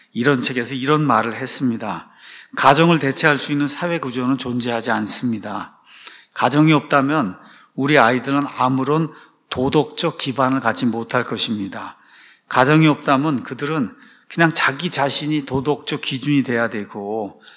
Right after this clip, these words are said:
이렇게 되면 아나무인의, 에, 사람들만 남게 될 것입니다." 도덕적 기준이 없으니까 자기 좋은 대로, 에, 그렇게 애 때부터 시작해서 어른이 되면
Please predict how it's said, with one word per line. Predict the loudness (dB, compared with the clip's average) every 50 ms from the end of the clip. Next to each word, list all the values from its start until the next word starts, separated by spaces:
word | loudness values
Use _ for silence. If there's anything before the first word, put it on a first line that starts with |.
| -20 _ _ _
이렇게 | -6 -4 -4 -4 -4 -4
되면 | -4 -4 -4 -2 -2 -2 -2 -4 -6 -12 -18 -20 -20 -20 -14 _
아나무인의, | 0 4 6 6 6 8 8 6 6 6 4 2 0 0 0 2 2 2 0 -2 -2 -4 -8 -16 -20 _ _ _ _ _ _
에, | -6 -4 -2
사람들만 | -2 -2 0 2 2 2 2 2 -2 -4 -4 -2 0 0 0 -2 -4 -8 -8
남게 | -10 -8 -8 -6 -6 -6 -6
될 | -6 -8 -10
것입니다." | -10 -10 -8 -6 -6 -6 -8 -10 -12 -14 -14 -14 -14 -14 -16 -12
도덕적 | -8 -4 -4 -4 -2 -4 -6 -6 -6
기준이 | -6 -6 -6 -4 -4 -4 -2 0
없으니까 | -2 -2 -2 -2 -2 -2 -2 -2 -4 -4 -4
자기 | -4 -6 -6 -8 -8
좋은 | -10 -8 -6 -4 -2 -2 -2 -2
대로, | -4 -4 -4 -6 -6 -8 -10 _ -20 -20 -20 -20 -20 -20 -20 -20 -20 -20 _ -6
에, | -6 -4 -4 -6
그렇게 | -6 -4 -4 -4 -2 -2 -2 -2 -4 -6 -10 -18 _ _ _ _ _ _ _ _ _ -4 -2
애 | -2 -2 0 0
때부터 | 0 0 0 0 -4 -4
시작해서 | -4 -4 -4 -4 -6 -6 -8 -6 -4 -2
어른이 | -2 -2 -2 -4 -4 -4 -4
되면 | -6 -8 -8 -8 -10 -8 -6 -4 -2 -2 -2 -4 -6 -10